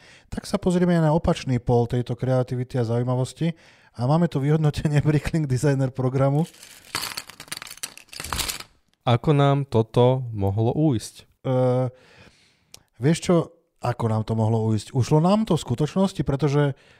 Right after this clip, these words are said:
Speaker 1: pretože ja som evidoval tie modely, nehlasoval som úplne za všetky, ty tuším aj áno.
Speaker 2: Mhm.
Speaker 1: A, a len som si skrátka myslel, že bude na to viacej času, úplne som tomu nevedel. Hovorím si, že však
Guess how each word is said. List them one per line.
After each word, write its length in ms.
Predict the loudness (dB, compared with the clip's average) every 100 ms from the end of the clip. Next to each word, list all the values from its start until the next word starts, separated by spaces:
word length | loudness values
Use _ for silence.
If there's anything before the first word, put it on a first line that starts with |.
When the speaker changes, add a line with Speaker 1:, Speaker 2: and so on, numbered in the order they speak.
| _ -4
Speaker 1:
pretože 480 | -4 -2 0 2
ja 120 | 2 0
som 200 | 0 -2
evidoval 480 | 0 2 2 4 2
tie 140 | 0
modely, 340 | 0 2 2 2
nehlasoval 460 | 2 2 2 0
som 160 | 2 0
úplne 180 | 0 -2
za 120 | -2
všetky, 280 | -4 -4 -4
ty 100 | -4
tuším 280 | -4 -2 0
aj 100 | 0
áno. 200 | 0 0
Speaker 2:
Mhm. 240 | 0 2 0 -4 _ _ _ _ _ _ -6
Speaker 1:
A, 120 | 0 2 2 0 0 -4 -8 _ _ _ _ _ _ _ _ -6
a 100 | -2 -2 -2 -2
len 220 | 2 2
som 140 | 4 0
si 100 | -2
skrátka 360 | 0 0 2 0
myslel, 240 | 2 2
že 140 | 2 2
bude 100 | 0
na 80 |
to 140 | 0 2
viacej 320 | 0 0 -2
času, 320 | 0 -2 -2
úplne 220 | -2 0
som 120 | 0 -2
tomu 160 | -2
nevedel. 200 | 0 0
Hovorím 240 | 0 2 0
si, 100 | 0
že 140 | -4
však 180 | -4